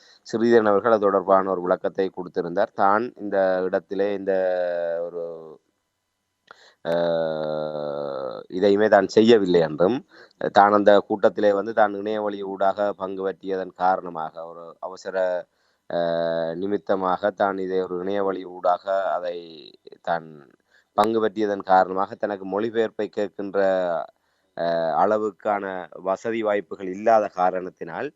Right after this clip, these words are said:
அ, இது தொடர்பாக தனக்கு எந்த விதத்திலுமே உடன்பாடு இல்லை என்பதாக கூறிவிட்டு தான் அதிலிருந்து, அ, வெளியேறியதாக,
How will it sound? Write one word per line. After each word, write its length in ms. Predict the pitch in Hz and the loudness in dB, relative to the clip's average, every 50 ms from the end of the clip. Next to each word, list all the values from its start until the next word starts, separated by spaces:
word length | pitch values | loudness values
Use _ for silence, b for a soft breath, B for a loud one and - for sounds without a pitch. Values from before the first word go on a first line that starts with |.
| _ _ _ _ _ _ _ - | _ _ _ _ _ _ _ -4
அ, 420 | 95 95 92 92 92 90 90 90 87 | -2 -2 0 0 -2 -2 -4 -4 -4
இது 200 | 92 98 104 113 | -6 -6 -6 -4
தொடர்பாக 540 | 107 110 107 107 110 107 107 107 104 104 120 | -4 -2 -2 -2 -2 0 0 0 0 0 -2
தனக்கு 380 | 110 117 113 113 104 - - 104 | -6 -6 -8 -10 -8 -10 -10 -8
எந்த 160 | 101 104 104 | -6 -6 -6
விதத்திலுமே 520 | 101 101 98 87 - 98 95 101 117 147 254 _ _ _ _ _ _ _ _ _ | -4 -6 -6 -6 -8 -8 -6 -6 -6 -8 -8 _ _ _ _ _ _ _ _ _
உடன்பாடு 520 | - 92 98 104 101 101 98 104 101 98 95 | -4 0 0 0 2 4 4 4 4 4 2
இல்லை 220 | 95 104 107 110 | -4 -4 -2 -2
என்பதாக 500 | 104 101 98 101 101 98 98 95 104 95 - | -2 -2 -2 0 2 2 2 2 -2 -8 -8
கூறிவிட்டு 640 | - 107 110 113 110 110 98 95 92 - - 135 156 | -8 -10 -8 -6 -6 -6 -4 -6 -8 -6 -4 -6 -2
தான் 200 | - 139 117 110 | -2 -2 0 2
அதிலிருந்து, 680 | 104 98 98 92 92 92 90 90 92 92 123 151 - - - - | 2 2 2 0 0 -2 -2 -4 -4 -2 -2 -2 -4 -6 -10 -8
அ, 240 | - 78 90 90 90 87 | -6 -4 -2 -2 0 0
வெளியேறியதாக, 840 | 98 104 107 113 110 107 101 95 92 92 90 85 85 82 82 - | 2 2 4 4 4 4 4 2 0 0 2 2 2 2 2 2